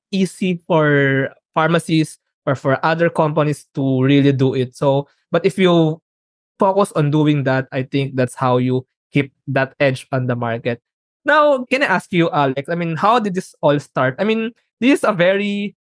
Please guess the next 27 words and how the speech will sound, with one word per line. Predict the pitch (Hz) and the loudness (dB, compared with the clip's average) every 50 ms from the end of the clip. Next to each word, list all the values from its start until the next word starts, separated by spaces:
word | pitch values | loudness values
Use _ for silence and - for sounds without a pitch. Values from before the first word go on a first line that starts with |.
| _ _ _ - | _ _ _ -10
<laughs> | 165 135 - - | -10 -10 -6 -4
for | - - 185 | -2 -2 0
me, | 165 165 165 165 160 | 2 4 4 4 4
revolutionary | 160 160 147 156 160 - - 151 151 139 147 147 | 4 2 0 -2 -4 -4 -2 0 0 0 0 0
startup | - - _ - 135 131 131 131 - 139 131 127 - | -4 -6 _ -2 0 0 0 -2 -4 -6 -6 -4 -2
because | 160 165 175 165 - - _ _ _ _ _ | 0 0 0 -2 -4 -8 _ _ _ _ _
the | 175 175 | -6 -4
Filipino | - 190 175 190 185 185 | -4 -2 -2 -2 -2 0
people | 170 175 165 170 160 156 | 0 0 2 2 2 2
have | 151 143 135 123 131 | 2 2 0 0 0
long | 147 151 151 147 139 | 2 2 2 2 0
been | 131 139 135 131 | 0 0 0 0
used | 135 139 139 - - - - | 0 -2 -2 -4 -6 -6 -2
to, | 143 | 0
like, | 131 131 127 - | 0 0 0 0
buying | 131 127 135 131 131 131 131 127 131 - | -2 0 0 2 2 2 0 0 -2 -4
in | - 131 123 120 | -6 -8 -6 -2
their | 120 120 117 | -2 0 0
local | 120 123 117 - 120 120 | 0 0 0 0 -2 -2
pharmacies, | - - 165 165 170 170 165 - 165 151 - - | 0 0 0 2 2 0 0 0 -2 -2 -2 -4
in | 143 131 123 | -6 -4 -2
local | 123 120 - 120 123 | -2 -2 0 -2 -2
drugstores. | 123 135 143 139 135 - - 139 127 - | 0 0 0 0 -2 -2 -2 -2 -2 -2
I've | 143 135 135 | -4 -4 -2
always | - 165 160 165 165 160 | 0 0 2 2 0 0
bought, | - 151 151 151 147 147 - _ | -2 0 0 0 0 -2 -4 _
like, | 147 139 135 139 139 | -4 -2 -2 -2 -6